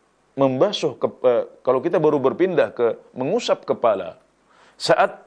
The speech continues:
tangan kita sudah kering, maka berarti kita tidak mualat. Di situ ada jeda yang terlalu panjang. Nah, kalau kita baru berpindah ke membasuh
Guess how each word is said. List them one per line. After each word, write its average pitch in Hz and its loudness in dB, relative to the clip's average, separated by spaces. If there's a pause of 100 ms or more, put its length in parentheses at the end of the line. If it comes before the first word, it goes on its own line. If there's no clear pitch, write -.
(1500)
tangan 180 2
kita 254 -4
sudah 127 -2
kering, 117 -2
maka 113 -4
berarti 123 -2 (240)
kita 131 -2
tidak 127 -2
mualat. 120 -2 (1120)
Di 107 -6
situ 131 -2
ada 139 4
jeda 135 2
yang 156 -6
terlalu 147 0
panjang. 156 -6 (1600)
Nah, - -10
kalau 208 4
kita 233 0 (1400)
baru 226 2
berpindah 165 0
ke 135 2
membasuh 143 -2